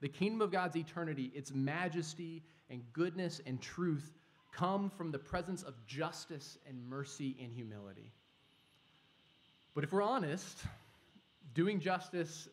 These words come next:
and loving mercy and walking in humility are as overwhelming as six hundred and thirteen perfect laws to follow. Right? 'Cause as Susan already said, re-, reading the news right now is overwhelming.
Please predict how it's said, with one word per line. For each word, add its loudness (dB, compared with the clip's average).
and -4
loving 4
mercy 2
and -4
walking 0
in 0
humility 0
are 4
as 0
overwhelming 0
as -6
six -2
hundred 0
and -2
thirteen -2
perfect -10
laws -8
to -12
follow. -12
Right? 0
'Cause -2
as 2
Susan 2
already 4
said, -2
re-, 2
reading 2
the 4
news 2
right 2
now 0
is -4
overwhelming. -2